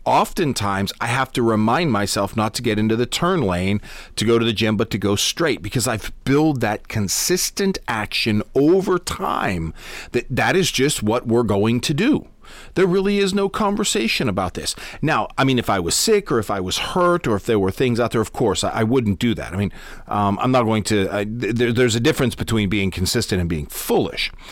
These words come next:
Um, but if, if there's no reason for me not to go get my exercise, then I'm gonna go,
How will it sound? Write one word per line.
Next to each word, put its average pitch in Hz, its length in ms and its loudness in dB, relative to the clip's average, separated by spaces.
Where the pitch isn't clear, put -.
Um, 131 200 -2
but 147 280 2
if, 147 260 0
if 143 160 0
there's 196 240 2
no 180 220 4
reason 131 580 2
for 113 180 -2
me 113 200 4
not 98 380 0
to 113 120 -2
go 95 380 2
get 104 240 -2
my 98 180 0
exercise, 95 560 -2
then 98 140 0
I'm 98 100 2
gonna 110 200 0
go, 127 280 0